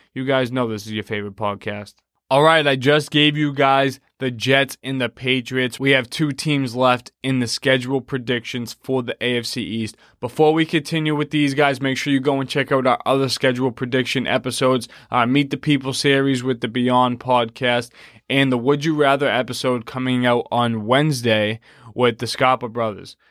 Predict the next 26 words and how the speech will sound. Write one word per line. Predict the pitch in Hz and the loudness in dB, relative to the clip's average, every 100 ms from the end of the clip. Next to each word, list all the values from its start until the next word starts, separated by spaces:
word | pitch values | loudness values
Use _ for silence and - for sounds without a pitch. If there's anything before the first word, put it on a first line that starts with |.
| _ | _
Guys, | - 147 151 | 0 2 2
the | 127 | -2
Dolphins | 120 135 151 170 165 | 2 4 4 2 -2
are | |
starting | 151 143 143 139 | 2 2 4 2
off | 143 | 2
the | 143 | 0
season | 117 135 127 131 | 0 0 2 0
with | 127 117 | 0 -2
a | |
loss | 113 117 117 120 | -2 2 4 2
to | - | -2
the | 113 | -6
Patriots. | 104 120 117 110 120 110 - | -4 0 0 0 -2 -2 -4
You | |
guys | 110 113 110 | 2 2 2
heard | - 120 117 | 0 0 2
that | 120 117 - - _ | 2 2 0 -16 _
when | 120 | -2
I | 113 | -2
just | 110 131 123 | 2 0 0
discussed | - 123 131 120 120 | -6 -2 0 0 -2
the | |
Patriots | 113 123 117 117 113 110 | -4 -2 -2 0 0 -2
schedule | - 113 107 110 | -4 -4 -2 -6
predictions. | - 107 110 104 - 107 104 | -6 -4 -4 -4 -6 -6 -8